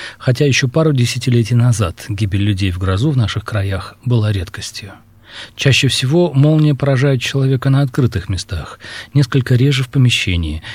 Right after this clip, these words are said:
и еще реже в лесу, под деревьями. Как же уберечься во время грозового шторма от опасности? Наука никак не может до конца разобраться с природой молнии. Что ни год, то новые сюрпризы.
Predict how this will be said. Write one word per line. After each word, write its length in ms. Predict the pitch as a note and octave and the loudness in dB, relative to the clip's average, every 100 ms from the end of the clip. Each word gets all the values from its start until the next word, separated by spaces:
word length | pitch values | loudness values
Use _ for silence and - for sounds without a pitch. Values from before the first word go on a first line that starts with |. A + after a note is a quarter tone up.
| - | -2
и 120 | A#2+ | 0
еще 280 | A2 - E3 | 2 2 2
реже 400 | E3 C#3+ C#3+ B2+ | 2 2 0 0
в 100 | A#2 | 0
лесу, 440 | C3+ B2 - E2 - | 2 0 -2 -6 -2
под 160 | B2 | -2
деревьями. 600 | A2 A2 D2 D2 C#2+ C2+ - - _ - | 2 0 0 -8 -10 -12 -16 -20 _ -4
Как 220 | D#3+ D#3+ | 0 0
же 120 | D3+ | 2
уберечься 640 | D3 A2 A#2 D3+ - D#3 A#2 | 2 2 2 0 -2 0 0
во 100 | G#2 | 2
время 280 | A#2 C#3+ | 4 2
грозового 520 | B2 G#2+ F#2+ G2 G2 F2 | 2 2 0 0 0 0
шторма 460 | - D3+ C#3+ D3 | -2 0 2 0
от 240 | - B2 A#2 | 0 -2 -2
опасности? 640 | - - - - - - - _ _ _ _ - - | -2 -8 -8 -18 -18 -20 -20 _ _ _ _ -20 0
Наука 440 | C3 F#3 - D#3+ C#3+ | 2 2 2 0 4
никак 380 | C#3+ F3 D#3 | 2 2 2
не 60 | C3 | 4
может 260 | C#3 B2+ A#2 | 6 4 2
до 100 | B2 | 0
конца 380 | C3+ B2+ A#2 | 0 0 0
разобраться 680 | G2+ F2 G2+ B2+ C#3 - B2+ | 0 0 0 0 -2 -4 -4
с 80 | - | -4
природой 480 | C#3 B2 G#2 G2+ A2+ | 0 2 2 2 4
молнии. 460 | G#2+ D2 C#2 B1 - - - - | 2 0 -6 -10 -16 -20 -20 -12
Что 220 | - E3 | -4 2
ни 140 | C#3+ | 4
год, 340 | A#2+ E3+ F3 - | 4 2 -2 -4
то 160 | C#3 | 0
новые 380 | C#3 A2 G2 G#2+ | 2 2 2 -2
сюрпризы. 640 | - A#2 - F2 D#2+ C#2+ | -4 -6 -8 -8 -8 -10